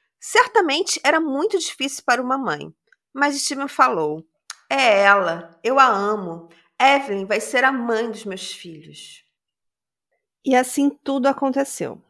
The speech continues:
Speaker 2: Primeiro, eles tiveram uma linda garotinha chamada Jéssica e dois anos depois um menino, o Joshua. E nos primeiros anos, eles moravam em Hong Kong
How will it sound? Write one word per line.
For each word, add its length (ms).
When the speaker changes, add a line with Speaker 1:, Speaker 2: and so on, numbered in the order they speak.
Speaker 2:
Primeiro, 580
eles 260
tiveram 320
uma 140
linda 420
garotinha 560
chamada 480
Jéssica 720
e 100
dois 260
anos 220
depois 460
um 40
menino, 680
o 160
Joshua. 720
E 60
nos 160
primeiros 400
anos, 440
eles 220
moravam 600
em 120
Hong 180
Kong 580